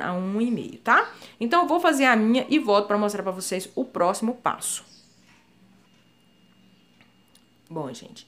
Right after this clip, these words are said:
já fiz aqui as minhas treze carreiras. Agora, eu vou fazer sete correntes. Uma, duas, três, quatro, cinco, seis, sete.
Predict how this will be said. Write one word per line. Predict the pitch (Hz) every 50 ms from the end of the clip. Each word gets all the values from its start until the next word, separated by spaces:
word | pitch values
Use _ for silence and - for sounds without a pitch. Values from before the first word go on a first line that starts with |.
| _ -
já | 151 156 185 196 254
fiz | 262 - 220 190 170 156
aqui | 156 156 - 135
as | 135 143
minhas | 143 139 135 135 - -
treze | - - 165 160 175 226 247 -
carreiras. | - - 240 233 196 160 135 131 139 160 180 - - - _ _ _ - - - - _ _ _
Agora, | - 160 175 170 185 214 214 165 - - - - _ _ _ - _ _ _ _
eu | 165 170
vou | 185 196
fazer | 196 - 190 185 196 - - -
sete | - - - - - 226 233 269 294 294 - - 320 320 320 - - - - _
correntes. | - - 262 262 247 214 147 123 - - - - - - _ _ _ _ _ _ _ _ _ _ _ _ _ _
Uma, | - 160 151 147 147 147 165 214 294 415 415 - _ _ _ _ _ _ - _
duas, | 165 156 156 160 151 147 147 156 196 262 349 339 - - - _ _ _ _ _ _ _ _ _
três, | - 151 147 135 135 143 175 226 302 - - - _ _ _ _ _ _ _
quatro, | - - 143 139 135 156 - - - - - 311 - _ _ _ _
cinco, | - - - - 165 147 131 127 123 - - - - - - _ _ _ _ _ _
seis, | _ - - 139 139 135 139 - 233 302 - - _ _ _ _ _ _ _ _ _
sete. | - - - - 262 220 - - - - - - -